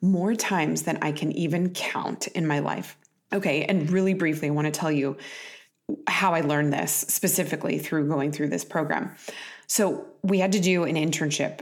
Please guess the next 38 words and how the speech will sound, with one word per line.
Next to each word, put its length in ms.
in 260
the 80
last 300
semester 640
of, 380
of 180
the 60
program, 520
okay? 420
And 420
I 260
saw 420
this 460
as 220
my 220
opportunity 920
to 100
go 160
to 100
New 120
York 240
City. 400
I 160
love, 640
love 360
New 120
York. 280
I 40
have 220
some 200
family 380
there, 200
but 220
I 100
just 300
always 320
wanted 300
to 220